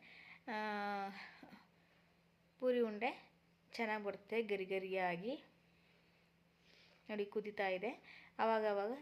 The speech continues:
ತಿರ್ಸ್ತಾ ಇರಬೇಕು, ಇಲ್ಲಾಂದರೆ ತಳ ಹಿಡಿದ್ಬಿಡುತ್ತೆ. ಯಾವಾಗಲೂ ಅಷ್ಟೇ ಈ ಥರ ಪಾಕೆಲ್ಲ ಮಾಡ್ಕೋಬೇಕಾದ್ರೆ ಸ್ವಲ್ಪ, ಆ, ದಪ್ಪ ತಳ ಇರೋಂಥ ಪಾತ್ರೆನ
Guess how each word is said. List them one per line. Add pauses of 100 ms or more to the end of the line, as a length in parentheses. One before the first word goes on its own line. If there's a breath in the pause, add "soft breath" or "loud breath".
(140)
ತಿರ್ಸ್ತಾ
ಇರಬೇಕು,
ಇಲ್ಲಾಂದರೆ (120)
ತಳ (120)
ಹಿಡಿದ್ಬಿಡುತ್ತೆ. (1160 loud breath)
ಯಾವಾಗಲೂ
ಅಷ್ಟೇ
ಈ
ಥರ (240)
ಪಾಕೆಲ್ಲ
ಮಾಡ್ಕೋಬೇಕಾದ್ರೆ
ಸ್ವಲ್ಪ, (560 loud breath)
ಆ, (1400)
ದಪ್ಪ
ತಳ (100)
ಇರೋಂಥ (680)
ಪಾತ್ರೆನ